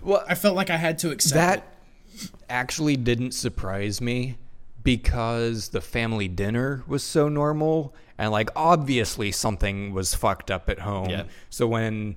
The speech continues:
Speaker 3: Mm-hmm.
Speaker 1: like, her parents just kind of ignored her and was like, "All right, there's something else here." So then,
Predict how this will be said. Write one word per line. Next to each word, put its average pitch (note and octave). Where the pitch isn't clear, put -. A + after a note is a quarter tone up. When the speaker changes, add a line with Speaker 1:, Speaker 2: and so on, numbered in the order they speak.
Speaker 3:
Mm-hmm. G2+
Speaker 1:
like, G#2+
her A#2
parents G#2
just -
kind A#2+
of A2+
ignored G2+
her G2+
and G2
was F#2+
like, F#2+
"All F#2
right, F2
there's G2
something A2
else F#2
here." -
So -
then, C2